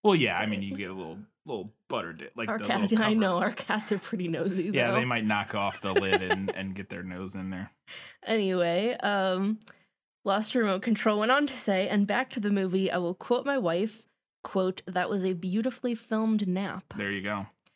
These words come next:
Speaker 2: Now, that being said, I am not exactly sure why I would vote movie other than not having read the book.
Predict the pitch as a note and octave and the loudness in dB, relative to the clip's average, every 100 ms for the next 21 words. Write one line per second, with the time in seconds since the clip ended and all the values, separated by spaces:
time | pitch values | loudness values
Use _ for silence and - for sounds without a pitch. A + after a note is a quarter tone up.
0 | _ - A3 A3 B3+ C4+ D4 D4 - G#3+ | _ -4 0 0 0 -2 -2 -2 0 0
1 | G#3 B3 - G#3 G3+ G#3 G#3+ B3+ - G3+ | 2 0 -2 0 0 0 2 0 -2 -4
2 | G3+ G3 G3+ - G3 - - F#3+ F#3+ F#3 | -2 -2 -2 -4 -4 -4 -4 -2 0 -2
3 | F3+ E3 F#3 E3+ F3 E3+ F3+ F3 E3 F3 | -6 -6 -4 -2 -2 -2 -2 -2 -2 -2
4 | E3+ E3+ E3+ E3 E3+ E3+ F3 E3 E3 D3+ | -2 -2 -2 -2 -4 -2 -2 -2 -4 -6
5 | C#3+ - - C3 G#2 - - - - - | -8 -10 -12 -10 -10 -12 -14 -16 -18 -18